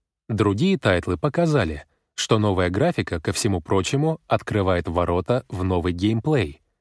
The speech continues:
В Чёла от Solid Image можно взламывать и брать под свой контроль беспилотники с различными способностями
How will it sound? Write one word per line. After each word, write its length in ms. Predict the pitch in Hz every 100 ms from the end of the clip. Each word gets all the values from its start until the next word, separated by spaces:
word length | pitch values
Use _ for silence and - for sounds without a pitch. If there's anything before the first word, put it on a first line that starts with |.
| _ _ _ _ _
В 80 | -
Чёла 460 | - 190 170 82 -
от 160 | - 107
Solid 420 | - 117 95 90 -
Image 500 | 113 165 180 - - _ _ _
можно 380 | 101 104 95 87
взламывать 600 | 85 95 113 151 165 -
и 80 | 135
брать 320 | 110 107 -
под 140 | 104 -
свой 200 | 104 87
контроль 480 | 90 85 107 151 -
беспилотники 840 | 117 117 - 92 92 98 131 160
с 120 | 151
различными 540 | 113 95 82 98 127 131
способностями 840 | - 151 - 160 - - 80 78